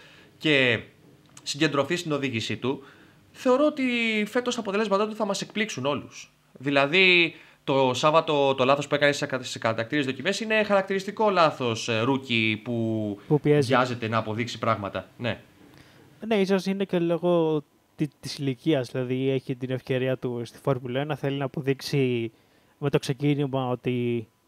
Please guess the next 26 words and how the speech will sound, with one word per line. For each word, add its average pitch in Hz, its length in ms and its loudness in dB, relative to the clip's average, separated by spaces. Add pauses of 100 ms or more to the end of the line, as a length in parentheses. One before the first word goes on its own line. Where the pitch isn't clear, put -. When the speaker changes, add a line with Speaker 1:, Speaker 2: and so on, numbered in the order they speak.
Speaker 2:
μπορεί, 131 420 2
ότι 151 180 2
είναι 147 120 -2
ικανός 131 340 -2
να, 120 320 -4 (300)
να 135 140 -10
φέρει 143 200 2
αποτελέσματα, 135 720 -2 (560)
οπότε 165 960 6 (300)
ίσως 156 240 -2
να 156 100 0
πιέζει 147 280 2
και 151 100 0
στο 127 600 2
εκατόν 147 360 2
δέκα 151 200 2
τοις - 100 -2
εκατό 147 340 2
και 156 140 0
γι' 143 100 2
αυτό 151 240 2
να 147 100 0
γίνονται 135 720 -2
και 143 120 -4
τα 139 100 0
λάθη. 139 400 0